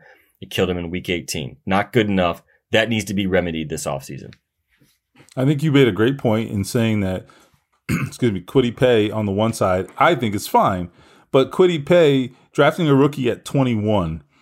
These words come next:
Speaker 2: to be your featured pass rusher is a lot to ask of that kid. And I think not fair. And, and that's what they did. They essentially said, "Okay, we're good there,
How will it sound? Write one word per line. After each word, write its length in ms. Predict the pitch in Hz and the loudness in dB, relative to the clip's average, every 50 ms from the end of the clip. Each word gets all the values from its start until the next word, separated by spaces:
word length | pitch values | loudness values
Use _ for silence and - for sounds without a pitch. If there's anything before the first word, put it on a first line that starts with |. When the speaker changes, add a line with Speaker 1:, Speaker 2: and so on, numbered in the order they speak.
| _ _ _ _ | _ _ _ _
Speaker 2:
to 100 | - - | -8 -4
be 120 | 117 120 117 | -2 2 2
your 140 | 113 107 104 | 2 2 2
featured 420 | - - 139 139 139 117 98 - | 2 2 2 2 2 -2 -6 0
pass 320 | - 113 110 107 101 - - | 0 2 4 4 2 2 2
rusher 340 | 101 92 87 - 92 90 104 | 0 0 0 0 -4 -2 -2
is 120 | 98 85 | -2 0
a 40 | 92 | 0
lot 200 | 90 92 92 92 - | 0 0 0 -2 -2
to 100 | 92 85 | -6 -6
ask 280 | 87 87 82 - - | -4 -6 -6 -6 -10
of 100 | 92 85 | -12 -10
that 200 | - 80 73 - | -10 -12 -12 -12
kid. 220 | - 90 76 71 - _ _ _ _ _ _ _ - - _ - - - - - - _ _ | -14 -14 -14 -14 -20 _ _ _ _ _ _ _ -20 -20 _ -20 -20 -20 -20 -20 -20 _ _
And 180 | - 117 107 101 | -2 0 2 2
I 80 | 98 | 2
think 220 | 92 - 113 95 - | 2 0 -4 -4 0
not 300 | - 113 104 - - - | 2 2 2 2 0 -6
fair. 260 | 107 87 80 - _ _ _ _ _ _ _ - - _ - - _ _ _ | -6 -6 -6 -8 _ _ _ _ _ _ _ -20 -20 _ -20 -20 _ _ _
And, 320 | - 117 110 110 110 110 - | 0 2 2 2 0 -4 -4
and 160 | - 123 117 113 | -2 -2 2 2
that's 260 | 117 120 - - - | 2 2 2 0 0
what 140 | 139 131 - | -2 0 0
they 160 | 120 104 104 | 0 -2 -2
did. 380 | 101 214 220 180 98 76 73 87 | 0 2 2 2 2 0 -2 -2
They 160 | 110 101 104 | 0 0 0
essentially 460 | 104 - - 123 117 - - 120 113 | 0 -2 -2 -4 -4 -2 -2 -4 -4
said, 260 | 113 - 110 95 98 - - | -2 -2 -4 -4 -2 -2 -2
"Okay, 360 | 135 135 131 107 107 104 - _ _ _ _ | -2 0 0 -2 -2 -2 -6 _ _ _ _
we're 120 | 113 120 | -4 -4
good 260 | 101 - 165 160 139 | 0 2 0 0 2
there, 420 | 107 120 120 113 98 98 101 - | 2 4 4 4 4 2 0 -4